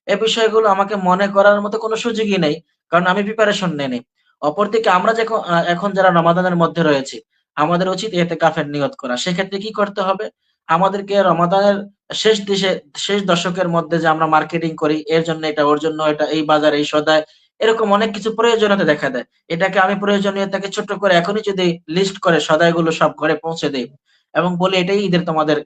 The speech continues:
কাপড়, আমি, আহ, আহ, ঈদের চাঁদ ওঠার পরে আবার বাসায় ফিরবো, এবছর এতেকাফ করব।" ফ্যামিলিকে বোঝানো যে আমি ছাড়া তোমরা চলতে পারো,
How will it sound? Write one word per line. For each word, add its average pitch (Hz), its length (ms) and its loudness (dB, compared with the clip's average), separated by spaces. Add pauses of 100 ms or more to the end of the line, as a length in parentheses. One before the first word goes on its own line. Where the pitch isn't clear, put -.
(120)
কাপড়, 147 360 -2
আমি, 160 260 0 (400)
আহ, 147 520 2
আহ, 143 260 0 (180)
ঈদের 180 320 0
চাঁদ 196 260 4
ওঠার 175 220 2
পরে 165 220 2
আবার 151 220 4
বাসায় 139 340 2
ফিরবো, 123 340 -4 (400)
এবছর 175 340 -2
এতেকাফ 160 540 0
করব।" 123 220 -4 (520)
ফ্যামিলিকে 175 400 0
বোঝানো 160 500 0
যে 147 100 0
আমি 165 240 2
ছাড়া 165 200 2
তোমরা 151 240 -2
চলতে 165 320 -2
পারো, 120 240 -2